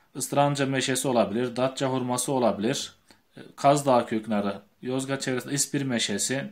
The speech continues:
deve dikeni, sevgi çiçeği gibi türler endemik bitki türleri içerisinde yer alıyor.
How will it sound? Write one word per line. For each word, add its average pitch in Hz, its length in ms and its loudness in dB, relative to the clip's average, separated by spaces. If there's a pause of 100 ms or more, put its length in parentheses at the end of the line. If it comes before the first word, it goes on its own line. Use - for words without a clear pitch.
(160)
deve 131 280 2
dikeni, 120 460 -4 (1040)
sevgi 170 420 4
çiçeği 139 320 2
gibi 139 360 2
türler 135 340 4
endemik 127 720 -2
bitki 120 240 -6
türleri 127 300 0
içerisinde 131 360 -4
yer 117 160 2
alıyor. 98 340 -2